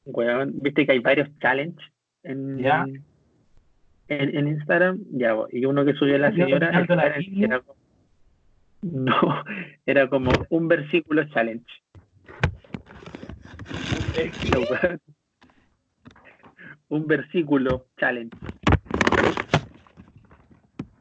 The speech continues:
Speaker 2: Ya.
Speaker 1: Y la señora, y la señora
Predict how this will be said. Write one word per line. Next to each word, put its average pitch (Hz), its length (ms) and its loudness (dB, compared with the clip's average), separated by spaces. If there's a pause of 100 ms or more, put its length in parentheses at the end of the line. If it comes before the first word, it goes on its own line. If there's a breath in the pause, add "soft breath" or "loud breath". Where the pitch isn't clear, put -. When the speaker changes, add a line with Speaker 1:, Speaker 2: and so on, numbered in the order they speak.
(180)
Speaker 2:
Ya. 123 460 -8
Speaker 1:
Y 131 80 -12
la 123 280 -2
señora, 147 540 -4 (920)
y 147 40 -14
la 127 220 -6
señora 139 480 -8